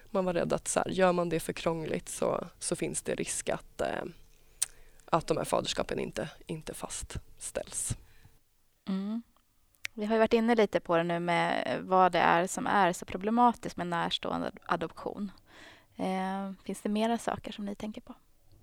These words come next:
Speaker 1: Ja, det är ju, ja, men framförallt barnperspektivet såklart. Eh, ja, att barn riskerar att förlora en förälder, helt enkelt. Ehm,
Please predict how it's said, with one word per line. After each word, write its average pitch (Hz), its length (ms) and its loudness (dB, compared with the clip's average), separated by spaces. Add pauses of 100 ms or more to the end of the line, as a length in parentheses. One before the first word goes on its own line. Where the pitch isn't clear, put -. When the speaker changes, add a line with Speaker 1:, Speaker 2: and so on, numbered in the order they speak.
(300)
Speaker 1:
Ja, 190 360 6
det 185 180 2
är 196 240 6
ju, 185 140 2
ja, 180 120 4
men 185 240 4
framförallt 185 800 2
barnperspektivet 175 1300 0
såklart. - 720 -2
Eh, 170 440 0 (220)
ja, 214 200 4
att 170 140 -4
barn 180 420 4
riskerar 185 520 2
att 170 80 -2
förlora 180 640 -2 (200)
en 175 400 -4
förälder, 208 720 -2 (240)
helt - 300 -6
enkelt. - 460 -10 (1200)
Ehm, 190 560 -4